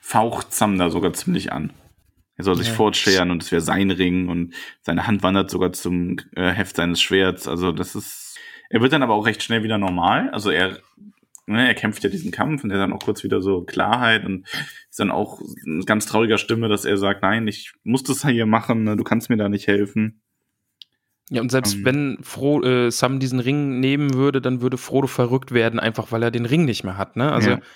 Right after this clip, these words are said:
Speaker 2: er braucht diesen Ring ja gerade. Und davor war noch mal kurz, da ist ja dieses, äh,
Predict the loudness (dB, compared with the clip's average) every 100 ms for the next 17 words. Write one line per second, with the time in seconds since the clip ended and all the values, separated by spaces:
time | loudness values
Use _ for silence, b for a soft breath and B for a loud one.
0 | B -4 -2 2 2 2 -2 -2 -2 -4
1 | -4 -4 -4 -2 -2 -4 -6 _ _ _
2 | B B B 2 2 2 2 4 2 0
3 | 0 2 0 2 0 2 0 2 0 0
4 | -2 0 2 2 0